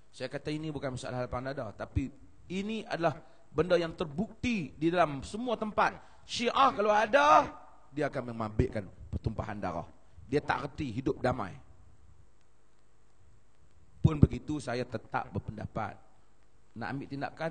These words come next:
kena ikut proses. Kita tak boleh ada satu undang-undang rimba. Manusia hidup di atas peraturan.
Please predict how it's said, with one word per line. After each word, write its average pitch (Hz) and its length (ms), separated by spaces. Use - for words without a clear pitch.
kena 117 200
ikut - 280
proses. - 640
Kita 110 160
tak 104 240
boleh 104 240
ada 101 320
satu 92 400
undang-undang 101 400
rimba. 110 400
Manusia 117 400
hidup 143 320
di 87 160
atas 98 160
peraturan. - 480